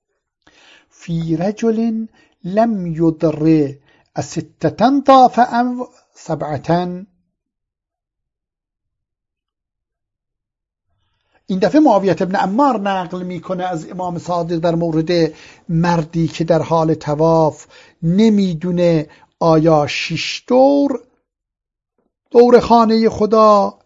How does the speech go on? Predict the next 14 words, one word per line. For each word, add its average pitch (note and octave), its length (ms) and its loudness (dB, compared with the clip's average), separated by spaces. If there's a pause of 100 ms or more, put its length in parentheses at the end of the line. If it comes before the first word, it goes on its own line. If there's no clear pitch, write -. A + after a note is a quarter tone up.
(800)
گردیده F#3+ 640 0
و E3+ 100 -6
شش - 380 -8
شوط A#3+ 300 -2 (600)
انجام A3+ 460 0
داده A#3+ 320 -6
یا C#4 480 0 (720)
هفتا. - 540 -8 (1300)
«لم D#3+ 240 -4
یدر D#3 480 -4
استة G3 600 -6
طاف G3+ 280 0
او G#3+ 380 -4 (520)
سبعة.» D#3 720 -8